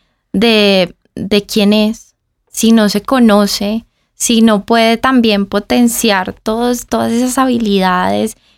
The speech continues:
y todas esas cosas hermosas que tiene para dar al mundo, pues entonces no puede ser líder, no puede empoderarse de su vida.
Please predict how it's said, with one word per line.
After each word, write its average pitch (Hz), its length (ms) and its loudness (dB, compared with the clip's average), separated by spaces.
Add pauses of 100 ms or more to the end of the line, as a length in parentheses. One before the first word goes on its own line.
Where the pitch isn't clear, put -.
y 233 120 0
todas 196 280 0
esas 247 300 -2
cosas 254 320 0
hermosas 208 560 0
que 254 120 -6
tiene 202 300 -4
para 226 220 -2
dar 202 200 0
al 190 120 0
mundo, 220 440 2 (560)
pues 247 220 0
entonces 196 800 -4 (180)
no 240 160 2
puede 277 400 2
ser 277 140 -2
líder, 294 380 0
no 208 160 2
puede 247 240 0
empoderarse 247 680 0
de 226 100 -2
su 240 160 -4
vida. 247 360 -2